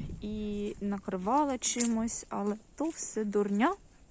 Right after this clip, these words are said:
В нашому регіоні воно промерзає достатньо, я скажу, що достатньо.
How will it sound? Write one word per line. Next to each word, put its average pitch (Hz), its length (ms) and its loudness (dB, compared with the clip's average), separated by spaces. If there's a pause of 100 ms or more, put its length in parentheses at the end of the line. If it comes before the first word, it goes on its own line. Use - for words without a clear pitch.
(1300)
В - 320 -6
нашому 220 560 2
регіоні 277 760 0 (180)
воно 240 360 0
промерзає 233 920 2
достатньо, 190 880 -2 (480)
я 254 140 -2
скажу, 247 480 -6 (460)
що - 180 -2
достатньо. 240 840 0